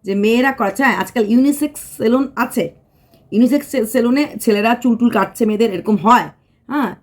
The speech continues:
in fact আমি দেখেছি প্রচুর পেডিকিউর হয়। এই, আহ, গীতাঞ্জলিতে গেলে পেডিকিউর, মেয়েদের পেডিকিউররা ছেলেরা করছে। কিন্তু এইভাবে মুখের সামনে মুখ নিয়ে না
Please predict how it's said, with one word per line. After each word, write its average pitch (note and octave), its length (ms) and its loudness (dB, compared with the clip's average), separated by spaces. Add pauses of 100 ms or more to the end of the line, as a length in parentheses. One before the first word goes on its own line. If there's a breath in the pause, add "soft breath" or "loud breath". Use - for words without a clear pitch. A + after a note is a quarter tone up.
(100)
in A3 80 -4
fact A#3+ 280 -2
আমি G#3 100 4
দেখেছি A#3+ 300 0
প্রচুর A#3 280 -4
পেডিকিউর A#3 560 2
হয়। D3+ 220 -4 (400)
এই, F3 240 -2 (120)
আহ, E3 300 -2
গীতাঞ্জলিতে G#3 500 2
গেলে F#3+ 220 0
পেডিকিউর, A#3 480 2
মেয়েদের A3 320 2
পেডিকিউররা A3+ 640 -2 (260 soft breath)
ছেলেরা C4 320 2
করছে। - 380 -8 (380 soft breath)
কিন্তু A#3+ 200 -10
এইভাবে D4+ 380 0
মুখের C4 320 2
সামনে D4+ 260 0
মুখ B3 320 0
নিয়ে D4 160 -2
না D#4 240 -2